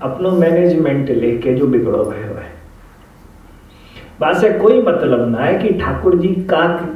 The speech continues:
ठाकुर जी को जॉब नहीं है तुम्हारी जिंदगी को सुधारना, और ठाकुर जी कुछ लेके भी नहीं बैठे हैं कि तुम्हारी जिंदगी को सुधार लेंगे।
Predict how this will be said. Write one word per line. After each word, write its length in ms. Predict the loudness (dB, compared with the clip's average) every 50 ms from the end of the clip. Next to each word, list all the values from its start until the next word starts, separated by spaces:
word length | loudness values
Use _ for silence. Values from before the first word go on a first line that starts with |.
| -10 -10 -2 0 2 2 2 2
ठाकुर 420 | 0 -2 -2 -2 0 2 2 2 2
जी 260 | 2 0 0 0 0
को 280 | 0 0 2 2 4 4
जॉब 480 | 2 2 2 4 4 4 4 2 2 2
नहीं 160 | 2 2 2
है 180 | 2 2 0
तुम्हारी 340 | 0 0 2 2 2 2 4
जिंदगी 420 | 4 2 2 2 2 2 2 2 0
को 200 | 0 0 0 0
सुधारना, 840 | 0 2 0 0 0 0 0 -2 -2 -2 -4 -6 -6 -8 -8 -6 -2
और 160 | -2 -2 0
ठाकुर 380 | 0 0 0 2 2 4 4 4
जी 100 | 4 4
कुछ 260 | 4 4 2 2 2
लेके 360 | 2 4 2 2 4 2 2
भी 160 | 4 4 4 4
नहीं 180 | 4 2 2
बैठे 260 | 2 0 0 0 -2
हैं 140 | -2 -2 0
कि 120 | 0 0 2
तुम्हारी 320 | 2 2 2 2 2 2
जिंदगी 440 | 2 2 2 0 0 0 0 -2 -2
को 120 | -2 -4
सुधार 460 | -4 -2 -2 -2 -2 -2 -4 -4 -4
लेंगे। 280 | -4 -6 -6 -6 -8